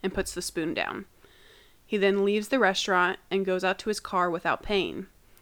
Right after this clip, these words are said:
He gets into his car and drives off the cliff into the ocean below, killing himself instantly.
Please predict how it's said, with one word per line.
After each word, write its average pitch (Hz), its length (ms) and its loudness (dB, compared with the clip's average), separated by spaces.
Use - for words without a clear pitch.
He 208 160 -2
gets 196 180 4
into 202 260 0
his 262 140 2
car 185 420 4
and 185 200 -2
drives 185 320 2
off 190 160 0
the - 80 -6
cliff 180 320 -4
into 185 220 -6
the 175 200 -2
ocean 175 300 -4
below, 143 480 -4
killing 196 340 0
himself 196 400 -4
instantly. - 640 -8